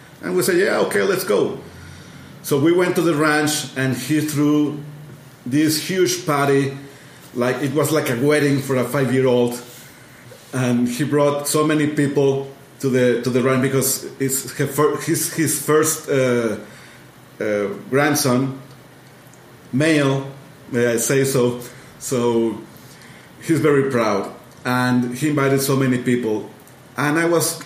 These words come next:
drinking tequila at the party, you know. And this guy approaches me, and he says,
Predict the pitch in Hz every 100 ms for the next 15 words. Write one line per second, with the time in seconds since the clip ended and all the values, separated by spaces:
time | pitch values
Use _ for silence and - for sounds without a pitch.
0 | - 160 143 147 151 - 147 143 135 135
1 | 135 123 127 131 127 123 123 - - -
2 | - - - - - - - 147 147 147
3 | 151 202 202 170 160 160 156 160 147 135
4 | 139 135 135 135 - - 127 127 127 120
5 | 131 151 143 135 - -